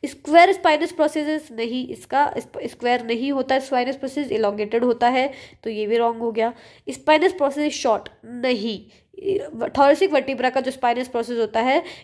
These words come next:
is longer than the cervical and lumbar vertebra, ठीक है। तो answer A will be the right answer। हम आपको इमेज के through मैं आपको बता देती हूँ कि कैसे आप कंपैरिजन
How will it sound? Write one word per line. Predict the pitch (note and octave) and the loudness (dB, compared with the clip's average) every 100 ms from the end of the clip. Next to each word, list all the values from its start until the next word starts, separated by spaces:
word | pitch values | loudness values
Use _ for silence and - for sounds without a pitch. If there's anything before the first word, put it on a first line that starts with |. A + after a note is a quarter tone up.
| - | -4
is | C4 | -4
longer | A3+ A3+ A3 A#3+ C#4+ F4+ | -2 2 2 4 4 4
than | C4+ C#4 B3+ | 4 2 0
the | C4+ | -4
cervical | A#3+ A#3 A#3 A#3+ | -2 -2 -2 -2
and | A#3 A3 | -4 -4
lumbar | F#3+ G3 G#3+ | -6 -6 -6
vertebra, | F#3+ F#3+ F3+ G3+ E3 - - _ | -8 -10 -4 -4 -4 -10 -20 _
ठीक | D#4+ F#4+ | 0 2
है। | G4+ - - | 2 -2 -6
तो | - | 2
answer | - B3+ B3+ D#4+ | 4 4 2 0
A | C#4+ F4 | 2 2
will | D#4 B3 | 2 0
be | B3+ | 0
the | A#3+ | 0
right | A3 G#3 G#3 | -2 -4 -12
answer। | G3+ C4+ F4 - _ _ - | -6 -6 -6 -14 _ _ -10
हम | C4+ | 2
आपको | D4 C#4+ D4+ | 2 4 0
इमेज | B3 C#4 - | 0 -4 -2
के | D#4+ | -4
through | C#4+ C#4 | -2 -4
मैं | B3+ | -4
आपको | B3+ A#3+ | -4 -4
बता | A#3 | 0
देती | A3+ A3 C#4 | -2 -2 -4
हूँ | C#4+ | 0
कि | D#4+ | 0
कैसे | C#4+ B3 C4+ | 2 0 0
आप | C4+ | 0
कंपैरिजन | A#3 G#3 A3 A3+ D#4+ | -4 -2 -2 0 -2